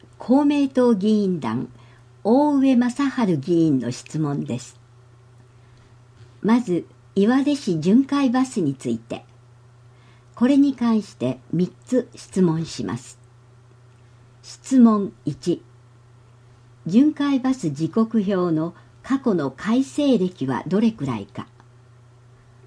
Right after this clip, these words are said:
総務部長答弁。平成二十八年の現在版を含めて過去四回実施している。質問二、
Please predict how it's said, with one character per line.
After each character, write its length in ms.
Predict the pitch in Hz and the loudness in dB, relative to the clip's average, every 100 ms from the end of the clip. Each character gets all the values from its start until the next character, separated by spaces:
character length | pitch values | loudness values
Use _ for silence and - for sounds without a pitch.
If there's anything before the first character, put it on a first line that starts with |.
| - | -16
総 280 | - 254 277 | -2 2 4
務 180 | 269 | 4
部 140 | 233 233 | 2 -2
長 400 | - 139 123 - - | -2 -4 -4 -8 -6
答 240 | 214 180 | -4 -2
弁。 300 | 135 - 117 - _ _ - - - _ - - - - | -4 -8 -12 -14 _ _ -20 -20 -20 _ -20 -20 -20 -10
平 240 | - 277 | 0 0
成 260 | 285 285 269 | 0 2 4
二 200 | 262 302 | 6 4
十 240 | 294 226 | 2 0
八 360 | 190 175 - 202 | 0 -4 -6 -4
年 240 | 196 156 | -2 -2
の 100 | 139 | -2
現 300 | 135 175 226 | -2 0 2
在 220 | 226 220 202 | 2 0 0
版 300 | 202 196 185 | 0 0 -2
を 80 | |
含 280 | 180 - 170 | -4 -6 -6
め 140 | 135 - | -6 -8
て 220 | - - - - _ | -14 -18 -20 -20 _
過 140 | - 233 | -4 -4
去 300 | - 147 - - | -2 -6 -4 0
四 260 | 247 285 | 2 2
回 300 | - 196 139 | -2 -4 -4
実 160 | 120 127 | -4 -8
施 240 | - 165 | -4 -2
し 160 | 160 - | -4 -4
て 80 | 131 | -6
い 180 | 127 | -4
る。 160 | 110 78 - - - - _ - - - _ - - - - _ - | -8 -12 -20 -20 -20 -20 _ -20 -20 -20 _ -20 -20 -20 -20 _ -20
質 340 | - - 254 | -20 -6 4
問 320 | 226 208 190 - - | 4 4 -2 -6 -8
二、 280 | 156 175 - | -2 -2 -2